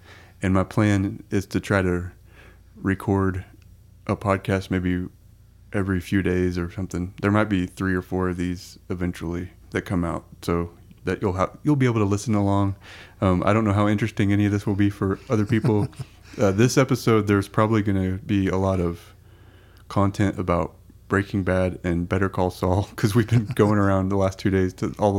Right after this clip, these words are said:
Speaker 1: locations. Not all of them, but many of them. <laughs> And we'll get into more of that in a minute. But first,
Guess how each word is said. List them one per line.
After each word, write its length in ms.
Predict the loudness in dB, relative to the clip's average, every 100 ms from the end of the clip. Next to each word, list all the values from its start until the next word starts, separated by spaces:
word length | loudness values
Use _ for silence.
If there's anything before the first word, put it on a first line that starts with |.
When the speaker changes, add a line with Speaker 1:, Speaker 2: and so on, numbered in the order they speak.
| 0
Speaker 1:
locations. 760 | 0 0 0 0 -4 -4 -6 -18 -20 -20 -20 -20 -20 -20 -20 -12 2
Not 180 | 4 6
all 220 | 6 4
of 60 |
them, 160 | 2 0
but 220 | -2 -4 -12 -20 -2
many 280 | 2 4 4
of 320 | 2 -2 -10 -6
them. 400 | -2 0 -2 -6 -12 -12
<laughs> 260 | -14 -20 2
And 80 | 4
we'll 120 | 6
get 120 | 6
into 220 | 4 2
more 220 | 2 4 4
of 80 |
that 180 | 2 0
in 80 | 0
a 100 | 2
minute. 340 | 2 0 -2 0
But 240 | -2 0
first, 460 | 2 2 0 -10